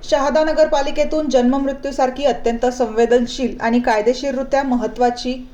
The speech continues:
कागदपत्रे गायब होतात आणि त्यावर मुख्याधिकाऱ्यांचे उत्तर येते, "मला याची कल्पना नाही." हा शब्दप्रयोग केवळ बेजबाबदार नाही, तर लोकशाही व्यवस्थेची थट्टा करणारा आहे.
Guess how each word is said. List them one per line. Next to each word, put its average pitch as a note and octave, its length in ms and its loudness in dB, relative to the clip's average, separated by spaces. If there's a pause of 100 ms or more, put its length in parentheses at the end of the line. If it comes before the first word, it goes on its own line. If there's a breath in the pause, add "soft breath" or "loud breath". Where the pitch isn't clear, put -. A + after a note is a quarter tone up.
(120)
कागदपत्रे B3 640 0
गायब A3+ 320 2
होतात G#3+ 340 0
आणि A#3 180 0
त्यावर B3+ 380 2
मुख्याधिकाऱ्यांचे C4 840 0
उत्तर B3 280 0
येते, C4 380 -2 (340 loud breath)
"मला C4 240 2
याची C#4 300 -2
कल्पना A#3+ 440 2
नाही." F3 240 -6 (540 soft breath)
हा C4+ 120 2
शब्दप्रयोग D4+ 640 4 (120)
केवळ C4 280 6
बेजबाबदार A#3+ 680 2
नाही, B3 360 0
तर A#3 100 4
लोकशाही B3+ 500 0
व्यवस्थेची A#3+ 600 0
थट्टा A#3+ 260 -2
करणारा G#3 420 0
आहे. F#3 220 -6